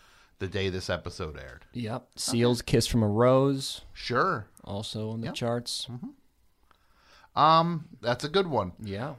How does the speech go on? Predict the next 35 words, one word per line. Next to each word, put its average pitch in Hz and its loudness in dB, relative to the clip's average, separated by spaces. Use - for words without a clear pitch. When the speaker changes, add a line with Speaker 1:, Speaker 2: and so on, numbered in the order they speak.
Speaker 1:
Now, 156 6
you 151 6
also, 156 10
I, 120 6
I, 113 0
I 110 2
see 113 -4
here, 107 0
worked 110 -2
up 113 0
the, 123 -2
uh, 123 0
the 143 -6
sounds 87 -8
that, 101 -2
uh, 101 2
that 101 -4
were 101 -2
missing 127 0
from 131 -2
the 127 0
last 120 2
episode 120 0
because 104 -4
the 101 -2
previous 107 -4
engineer, 110 -2
who, 113 -4
again, 98 -4
is 95 -6
not, 95 0
no 92 0
need 104 -2
to 117 -4
name 107 -2